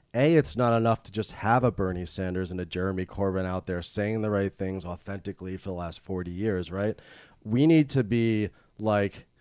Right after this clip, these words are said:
proposing and organizing and out there to show that there is an actual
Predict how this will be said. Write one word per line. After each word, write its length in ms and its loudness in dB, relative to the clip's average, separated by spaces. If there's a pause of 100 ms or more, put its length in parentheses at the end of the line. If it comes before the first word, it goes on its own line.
(400)
proposing 920 2
and 420 -2
organizing 1000 0
and 420 -2
out 320 0
there 240 2
to 140 -6
show 320 2
that 180 0
there 220 0
is 140 -2
an 80 -2
actual 640 0